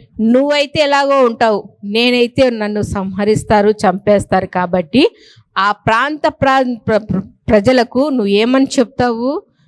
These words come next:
నా చెల్లెలు, భార్యని, కట్టుకున్న భార్యని ఏమని సంబోధిస్తున్నాడు? చెల్లెలుగా సంబోధించినప్పుడు ఇక్కడ మనం గమనించినట్లయితే, నా ప్రియమైన వాళ్ళరా, ఆమె హృదయం ఎంతగానో గాయపరిచి ఉంటుంది కదండి.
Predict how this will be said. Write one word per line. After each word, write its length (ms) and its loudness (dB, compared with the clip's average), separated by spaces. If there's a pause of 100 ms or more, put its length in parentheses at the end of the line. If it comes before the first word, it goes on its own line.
(140)
నా 200 -4
చెల్లెలు, 1000 0 (720)
భార్యని, 480 -4
కట్టుకున్న 600 -2
భార్యని 560 -2
ఏమని 240 -2
సంబోధిస్తున్నాడు? 1040 0 (720)
చెల్లెలుగా 640 2
సంబోధించినప్పుడు 1300 0 (480)
ఇక్కడ 280 0
మనం 360 0
గమనించినట్లయితే, 920 -2
నా 100 0
ప్రియమైన 560 0
వాళ్ళరా, 480 -8 (360)
ఆమె 260 0
హృదయం 520 0
ఎంతగానో 600 0
గాయపరిచి 800 0
ఉంటుంది 320 -2
కదండి. 480 -2